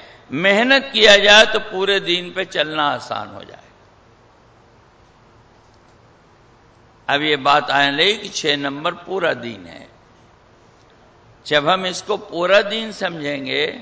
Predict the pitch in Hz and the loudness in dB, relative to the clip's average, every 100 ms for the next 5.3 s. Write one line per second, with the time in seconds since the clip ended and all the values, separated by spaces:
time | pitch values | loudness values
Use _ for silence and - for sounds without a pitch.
0 | - - _ _ _ _ _ _ _ _ | -20 -20 _ _ _ _ _ _ _ _
1 | _ _ - 147 - 165 180 214 226 226 | _ _ -10 -10 -8 -2 2 8 8 8
2 | 165 180 202 202 202 226 202 185 185 170 | 4 0 2 0 4 6 4 0 -2 2
3 | 170 180 202 190 175 160 156 170 170 202 | 2 2 0 0 4 6 6 4 2 4
4 | 175 170 151 151 160 165 147 147 127 113 | 4 4 6 4 6 4 4 4 2 -2
5 | 95 92 87 | -6 -8 -14